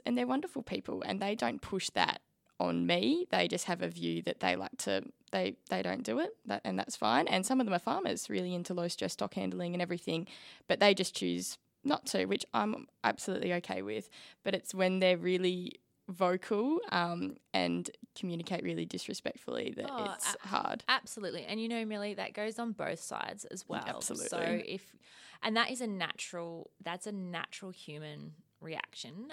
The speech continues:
Speaker 2: as well. So if someone, if someone raises a point of difference to you in the discussion and you f-, take it as a threat,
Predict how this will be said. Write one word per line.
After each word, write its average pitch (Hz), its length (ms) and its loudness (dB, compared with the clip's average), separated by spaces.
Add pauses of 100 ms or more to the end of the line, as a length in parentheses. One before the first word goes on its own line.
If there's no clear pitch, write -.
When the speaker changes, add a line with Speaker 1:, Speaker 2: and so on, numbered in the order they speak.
Speaker 2:
as 175 160 -12
well. 113 300 -10
So 214 140 -12
if 190 100 -10
someone, 196 560 -8 (460)
if 175 180 -12
someone 175 560 -6
raises 156 840 -8 (320)
a 165 60 -14
point - 260 -12
of 156 100 -12
difference 160 420 -14
to 180 120 -14
you 151 320 -10
in 156 80 -12
the 143 100 -14
discussion - 760 -10
and 165 140 -12
you 160 340 -10
f-, - 960 -20
take 160 220 -8
it 151 60 -10
as 151 120 -10
a 151 60 -10 (140)
threat, - 340 -12